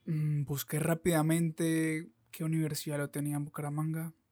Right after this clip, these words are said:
Vi el nombre, el título. Artes audiovisuales. Universidad Autónoma de Bucaramanga.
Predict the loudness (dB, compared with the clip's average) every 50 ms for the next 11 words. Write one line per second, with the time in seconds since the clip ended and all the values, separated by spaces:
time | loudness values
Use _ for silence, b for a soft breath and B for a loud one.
0 | _ _ _ _ _ _ -2 0 4 4 4 6 6 4 4 4 4 4 2 0
1 | -2 -4 -8 -10 _ -8 -8 -8 -10 _ _ -4 -4 -4 -2 -6 -10 -10 -8 -12
2 | -12 -16 _ _ _ _ _ _ _ _ B B B B B B B _ 2 4
3 | 4 2 0 -4 -4 -4 -2 -4 -4 -4 -4 -6 -6 -6 -6 -4 -2 -4 -4 -4
4 | -10 -14 -16 -18 -18 -20 _ _ B B B B B B B B B 4 6 6
5 | 8 6 6 4 2 2 2 4 4 4 2 2 _ 0 -2 -2 -2 _ 2 4
6 | 4 4 4 4 2 2 2 0 -2 -2 -4 -4 -2 -2 0 0 -2 -4 -6 -8
7 | -10 -16 _